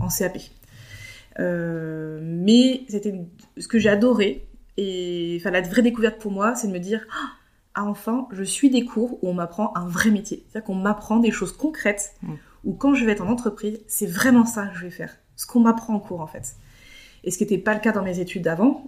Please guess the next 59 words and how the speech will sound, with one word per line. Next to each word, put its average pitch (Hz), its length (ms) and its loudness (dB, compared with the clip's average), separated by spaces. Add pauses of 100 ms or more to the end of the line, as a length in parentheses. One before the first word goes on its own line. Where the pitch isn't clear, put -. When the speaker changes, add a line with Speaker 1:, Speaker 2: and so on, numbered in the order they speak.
Speaker 1:
où 175 100 -2
on 175 60 -6
est 165 60 -6
dans 170 80 -6
des 165 320 -6
études 233 360 0
où 185 100 -2
on 170 100 -2
voit 170 440 -6
plein, 269 160 6
plein 254 160 2
de 233 40 4
choses 233 200 -2
théoriques. 185 420 -2
C'est - 220 -6
hyper 233 300 2
intéressant, 202 580 -2 (260)
ça 185 160 -4
nourrit 175 240 -4
beaucoup 247 260 4
l'esprit. 233 420 0 (1400)
Mais 226 260 10
finalement, 220 320 0
c'est 240 140 -4
pas 202 120 -2
forcément 220 420 -6
ce 226 60 -6
que 214 80 -14
tu - 100 -12
vas 180 60 -4
vraiment 180 320 -6
faire 202 320 -8 (260)
quand 208 120 0
tu 208 80 -2
es 180 40 -2
dans 180 80 -4
une 180 140 -8
entreprise, 175 380 -10
en 156 40 -10
Speaker 2:
Ça 160 40 -4
Speaker 1:
fait. 175 60 2
Speaker 2:
va 165 60 6
être 165 60 4
difficile 175 360 2
à 165 60 6
appliquer. 156 400 0 (200)
Speaker 1:
C'est - 120 -6
difficile 208 300 0
à 196 40 0
appliquer, 208 420 2
c'est 233 160 0
trop - 220 0
loin, 226 300 4
trop 226 160 2
éloigné, 196 480 4
trop 214 180 0
théorique, 220 520 6
en 208 80 2
fait. - 420 -4